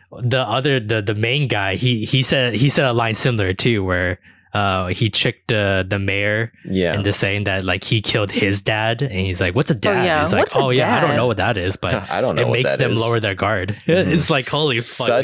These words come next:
Speaker 1: these
Speaker 2: an
Speaker 1: demons.
Speaker 2: amazing, oh god, the villains
Speaker 3: Like,
Speaker 2: that we've been
Speaker 3: Frieren
Speaker 2: getting this
Speaker 3: was right.
Speaker 2: season are so
Speaker 1: Mm-hmm.
Speaker 2: good.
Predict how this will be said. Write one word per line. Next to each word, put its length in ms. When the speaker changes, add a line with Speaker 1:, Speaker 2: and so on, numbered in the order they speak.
Speaker 1:
these 40
Speaker 2:
an 60
Speaker 1:
demons. 220
Speaker 2:
amazing, 840
oh 340
god, 460
the 80
villains 520
Speaker 3:
Like, 60
Speaker 2:
that 40
we've 160
been 160
Speaker 3:
Frieren 120
Speaker 2:
getting 320
this 180
Speaker 3:
was 100
right. 240
Speaker 2:
season 380
are 240
so 340
Speaker 1:
Mm-hmm. 240
Speaker 2:
good. 560